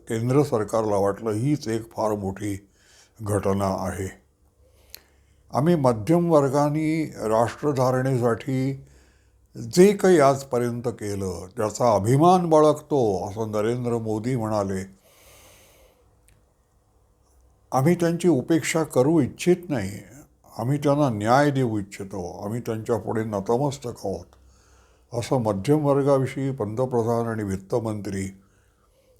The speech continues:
म्हणाले. हीच एक फार मोठी घटना आहे. काय आहे योगदान मध्यम वर्गाचं? पहा, कोणताही समाज मोठा होतो,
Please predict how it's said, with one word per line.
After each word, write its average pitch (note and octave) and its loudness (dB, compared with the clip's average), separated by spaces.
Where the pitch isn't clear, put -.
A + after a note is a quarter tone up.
म्हणाले. A2 0
हीच E3+ -4
एक C#3+ -2
फार B2+ 2
मोठी G#2+ -4
घटना F#2+ -6
आहे. F#2+ -12
काय F3+ 6
आहे C3+ 2
योगदान G#2 0
मध्यम G2 -4
वर्गाचं? F#2 -6
पहा, F#2 -4
कोणताही D3+ 4
समाज B2 -2
मोठा G2+ -4
होतो, G#2+ -2